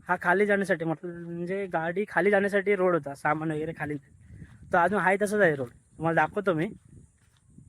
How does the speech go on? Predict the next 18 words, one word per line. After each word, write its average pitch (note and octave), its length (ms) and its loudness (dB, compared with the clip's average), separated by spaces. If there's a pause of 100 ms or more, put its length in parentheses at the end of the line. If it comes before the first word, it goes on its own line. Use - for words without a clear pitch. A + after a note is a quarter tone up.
(3000)
तो F3 80 6
रोड E3 220 6
आहे B2+ 340 -6
ह्या D3 140 0
साईडून. E3+ 420 0
पहिल्या F3+ 420 0
जेव्हा F3 480 -2
धरणाचं E3 440 -4
काम D#3+ 240 -4
चालू D#3 240 0
होतं C#3+ 340 -4 (760)
तेव्हा D#3+ 260 4
त्या E3+ 160 2
साईडून F3+ 280 0
गाडी E3 300 4
खाली F3 200 4
जायची D#3 240 4
अशी, C#3 260 -6